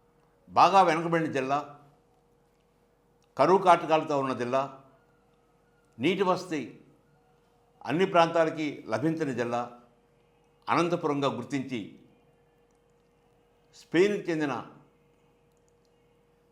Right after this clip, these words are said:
ఫెర్రర్ గారు, ఇంగ్లాండ్కి చెందిన అన్నే ఫెర్రర్ గారు, వారిద్దరు దంపతులు అనంతపురంలో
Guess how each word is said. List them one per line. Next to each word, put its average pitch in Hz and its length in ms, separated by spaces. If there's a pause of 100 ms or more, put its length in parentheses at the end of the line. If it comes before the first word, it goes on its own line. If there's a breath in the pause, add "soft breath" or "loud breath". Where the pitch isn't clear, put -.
(140)
ఫెర్రర్ 156 320
గారు, 147 360 (2250)
ఇంగ్లాండ్కి 185 460
చెందిన 147 420 (400)
అన్నే 170 260
ఫెర్రర్ 143 320
గారు, 135 380 (1000)
వారిద్దరు 131 420
దంపతులు 147 500 (1080)
అనంతపురంలో 147 800